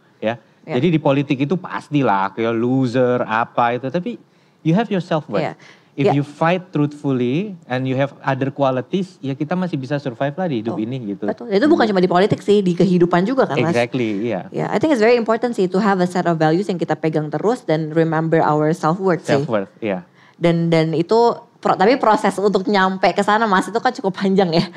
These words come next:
Speaker 2: Iya.
Speaker 1: Untuk kita bisa tahu banget soal diri kita, untuk menghargai diri
Speaker 2: Iya,
Speaker 1: kita.
Speaker 2: betul. Jadi
Speaker 1: Gitu.
Speaker 2: kalau, kalau kita udah, makanya apa, saya bilang bahwa sebenarnya yang penting itu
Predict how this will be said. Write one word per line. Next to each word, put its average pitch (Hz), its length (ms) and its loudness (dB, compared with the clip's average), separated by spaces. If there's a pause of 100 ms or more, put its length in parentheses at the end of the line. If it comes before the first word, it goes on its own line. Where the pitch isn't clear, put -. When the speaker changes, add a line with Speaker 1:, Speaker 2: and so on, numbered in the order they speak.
(120)
Speaker 2:
Iya. 151 140 0
Speaker 1:
Untuk 185 160 6
kita 254 240 4
bisa 226 240 4
tahu 190 240 4
banget 185 240 4
soal 180 160 4
diri 175 160 6
kita, 226 400 4
untuk 196 180 0
menghargai 175 460 2
diri 160 160 4
Speaker 2:
Iya, 98 100 0
Speaker 1:
kita. 185 320 2 (220)
Speaker 2:
betul. 101 300 -2 (120)
Jadi 104 220 -2
Speaker 1:
Gitu. 131 100 -2
Speaker 2:
kalau, 113 240 0 (300)
kalau 117 240 -2
kita 127 240 -4
udah, 113 320 -2 (160)
makanya 120 480 -4 (640)
apa, 185 480 -4 (100)
saya 143 220 -4
bilang 131 400 0
bahwa 95 400 -2 (960)
sebenarnya 107 560 -4
yang 120 220 -6
penting 113 400 -6
itu 160 260 -4